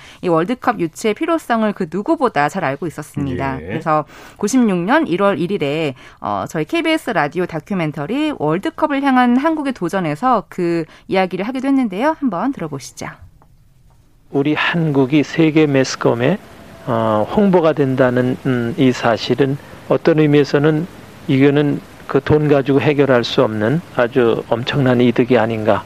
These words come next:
Speaker 3: 올림픽 이후에 그 우리 한국이 홍보가 많이 돼서, 어, 이제 많은 사람들이 한국 제품에 대해서도 이제 관심을 갖게 됐는데, 만약에 월드컵이 그렇게 돼서 결정된다면은 정말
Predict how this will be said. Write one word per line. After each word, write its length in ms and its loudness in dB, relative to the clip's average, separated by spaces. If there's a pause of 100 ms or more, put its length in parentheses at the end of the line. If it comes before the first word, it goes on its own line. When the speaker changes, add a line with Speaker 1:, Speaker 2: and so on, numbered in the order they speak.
(120)
Speaker 3:
올림픽 640 2
이후에 560 4 (420)
그 100 0
우리 240 4
한국이 400 4
홍보가 420 2
많이 280 2
돼서, 440 0 (180)
어, 520 -4
이제 160 2
많은 300 2
사람들이 600 2 (440)
한국 420 2
제품에 540 2
대해서도 400 2
이제 120 2
관심을 480 -2
갖게 300 -2
됐는데, 560 0 (180)
만약에 300 2
월드컵이 1000 4
그렇게 300 0
돼서 240 -2
결정된다면은 1040 2 (320)
정말 480 2